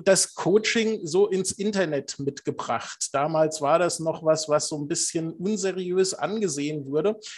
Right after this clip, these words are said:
Aber ich hab plötzlich gemerkt, dass meine ganzen Coaching-Kollegen kamen und gesagt haben, „Du, erzähl mal, wie hast denn du das gemacht? Was muss ich denn da für Tools nutzen? Was, wie, wie funktioniert das denn?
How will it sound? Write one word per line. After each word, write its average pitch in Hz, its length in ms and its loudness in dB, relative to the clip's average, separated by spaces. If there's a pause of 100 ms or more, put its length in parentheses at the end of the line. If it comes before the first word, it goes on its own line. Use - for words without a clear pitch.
(180)
Aber 180 200 6
ich - 140 4
hab 190 160 2
plötzlich 190 440 -2
gemerkt, 175 360 -4
dass 170 160 -2
meine 170 180 -2
ganzen 160 380 -4
Coaching-Kollegen 143 880 -6
kamen 151 320 -2
und 160 120 -12
gesagt 151 380 2
haben, 151 320 -2
„Du, 160 160 -6
erzähl 147 380 -4
mal, 143 180 -4
wie 127 100 -8
hast 143 260 -6
denn 147 60 -6
du 139 80 -4
das - 220 -8
gemacht? 135 320 -8
Was 123 140 -8
muss 139 180 -6
ich 147 80 -8
denn 147 160 -6
da 143 200 4
für 170 220 -6
Tools 156 380 -6
nutzen? 147 460 -6
Was, 147 260 0
wie, 160 240 -12
wie 156 160 -10
funktioniert 160 640 -4
das 135 220 -2
denn? 160 240 -4